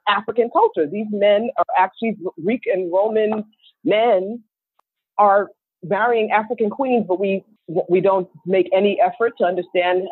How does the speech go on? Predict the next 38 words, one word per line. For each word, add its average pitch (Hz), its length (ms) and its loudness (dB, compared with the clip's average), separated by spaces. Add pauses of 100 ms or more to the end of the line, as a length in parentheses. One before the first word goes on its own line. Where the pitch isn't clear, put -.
how 180 220 2
that 175 200 2
informed 180 480 0
them 170 200 -4
spiritually 277 720 -2 (520)
and 180 220 0
how 202 240 2
that 190 220 2
may 190 120 -2
have 185 140 -4
informed 185 400 -4
the 170 40 -4
decisions 196 560 0
that 240 160 -2
they 247 140 0
made. 262 220 0
I 247 80 2 (100)
found 269 180 -6
it 262 180 -4 (420)
very 247 220 2
confusing 240 640 -2
as 214 100 0
a 208 80 0
child. 208 520 -2
So, 175 220 4 (280)
you 240 80 4
know, 196 140 4
this 254 200 0
is, 226 220 -2
again, 185 320 2
this 180 140 -4
is, 170 220 -4
you 202 80 2
know, 165 140 4
my 175 200 2 (120)
effort 190 360 -4
to 170 100 -2 (140)
try 180 420 2